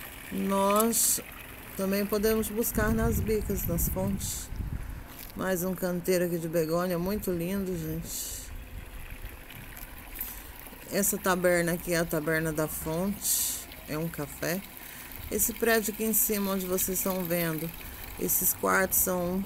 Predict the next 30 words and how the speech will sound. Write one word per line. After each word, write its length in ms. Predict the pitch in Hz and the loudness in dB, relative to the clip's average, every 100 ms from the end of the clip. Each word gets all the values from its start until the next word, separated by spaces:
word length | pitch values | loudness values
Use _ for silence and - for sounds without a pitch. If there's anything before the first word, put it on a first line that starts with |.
| - | -2
prontos, 460 | 202 208 208 208 - | 0 0 0 -2 -2
tipo 200 | 202 - | -4 -4
kitnets, 680 | - 196 190 185 175 185 - | -6 -4 -2 0 2 2 0
que 80 | - | -2
são 200 | 185 175 | 0 0
alugadas 380 | 170 175 170 165 - | 0 2 0 -2 0
pra 260 | 196 214 | 2 4
estudantes. 880 | 226 - 180 151 151 170 175 - - - - - - - - - | 2 2 0 0 0 0 -2 -4 -4 -4 -6 -6 -6 -8 -10 -8
Porque 300 | - 175 - | -6 -4 2
aqui 240 | 180 180 185 | 2 2 0
em 140 | 196 | 2
Ceia 420 | 190 - 180 175 | 4 4 4 6
é 40 | 175 | 4
uma 140 | 180 | 2
cidade 480 | 185 - 156 165 - | 0 2 2 2 0
que 140 | - | -2
tem 120 | 165 160 | 0 0
muitos 480 | 165 196 220 202 | 0 0 0 0
estudantes. 840 | - - 175 151 156 180 196 - - - - - - - - - - - - - - - - - | 0 -2 -2 0 2 2 0 -2 -4 -4 -6 -6 -6 -6 -6 -6 -8 -8 -6 -6 -6 -8 -8 -8
Eles 280 | - 160 151 | -6 -4 -2
vêm 200 | 156 175 | 0 0
tirar 300 | 175 180 165 | 0 2 4
os 180 | 175 170 | 4 2
cursos 600 | - 185 185 - 180 175 | 0 2 4 4 2 0
aqui, 520 | 170 - 214 262 247 175 - - - - - - - - - - | -2 0 2 4 2 -4 -10 -10 -10 -10 -10 -10 -10 -10 -10 -8
então 320 | 175 185 185 | -4 -2 2
alugam 340 | 190 196 190 202 | 2 2 2 2
lugares 400 | 196 190 196 - | 4 4 4 2
pra 200 | 190 190 | 0 0
morarem 600 | 196 190 165 160 160 | 2 4 4 4 2